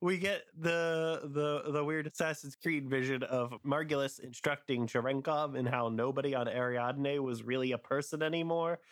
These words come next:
nor were most individuals. They had no drive to create, only consume, and that means they weren't really human. <laughs>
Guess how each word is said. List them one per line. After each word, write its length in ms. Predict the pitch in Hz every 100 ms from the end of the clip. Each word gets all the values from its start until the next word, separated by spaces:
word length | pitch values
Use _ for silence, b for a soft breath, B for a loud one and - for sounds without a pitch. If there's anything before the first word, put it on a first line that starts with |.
| B B B -
nor 360 | 117 127 143 135
were 180 | 127
most 420 | 117 120 139 - 131
individuals. 880 | 135 127 123 120 107 101 98 - _ _ -
They 120 | 117 120
had 140 | 131
no 200 | 123 123
drive 380 | 120 123 127 117
to 100 | -
create, 500 | - 127 127 113 - -
only 440 | 165 156 143 135
consume, 680 | 120 131 117 131 117 104 104
and 120 | 113
that 140 | 123
means 280 | 117 135 127
they 160 | 123 110
weren't 340 | 120 139 139 110 107
really 340 | 127 135 127
human. 560 | 117 120 107 107 127
<laughs> 60 | 143